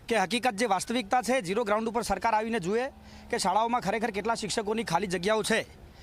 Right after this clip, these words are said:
અને એ જગ્યાઓને સારી રીતે અભ્યાસ કર્યા પછી તજજ્ઞો સાથે પરામર્શન કરી અને પછી જગ્યાઓ કેટલી ભરવી એનો નિર્ણય કરે. સરકાર જો જ્ઞાન સહાયકની ભરતીમાં આટલું મહેકમ બતાવી અને ભરતી કરી શકતી હોય તો કાયમી ભરતીમાં કેમ નહીં?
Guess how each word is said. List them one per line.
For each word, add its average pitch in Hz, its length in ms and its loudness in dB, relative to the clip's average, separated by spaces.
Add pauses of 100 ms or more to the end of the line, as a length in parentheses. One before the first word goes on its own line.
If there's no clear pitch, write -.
(240)
અને 202 140 2
એ 240 60 2
જગ્યાઓને 233 540 2
સારી 180 260 0
રીતે 196 140 -4
અભ્યાસ 190 320 -2
કર્યા 233 180 0
પછી 226 360 -2 (460)
તજજ્ઞો 208 600 0
સાથે 196 400 0
પરામર્શન 214 520 0
કરી 240 280 0 (440)
અને 220 120 4
પછી 220 500 0 (300)
જગ્યાઓ 240 600 0 (340)
કેટલી 254 220 0
ભરવી 220 400 0 (100)
એનો 226 160 0
નિર્ણય 214 280 2
કરે. 160 240 -6 (260)
સરકાર 220 400 -2
જો 240 100 -4
જ્ઞાન 180 300 0
સહાયકની 247 380 0
ભરતીમાં 214 580 0 (280)
આટલું 247 260 -2
મહેકમ 247 280 -2
બતાવી 240 300 -2
અને 247 100 -4
ભરતી 185 240 -6
કરી 226 180 -2
શકતી 233 260 -4
હોય 240 140 2
તો 233 120 -4
કાયમી 202 320 0
ભરતીમાં 226 420 -2
કેમ 240 200 -2
નહીં? 226 300 0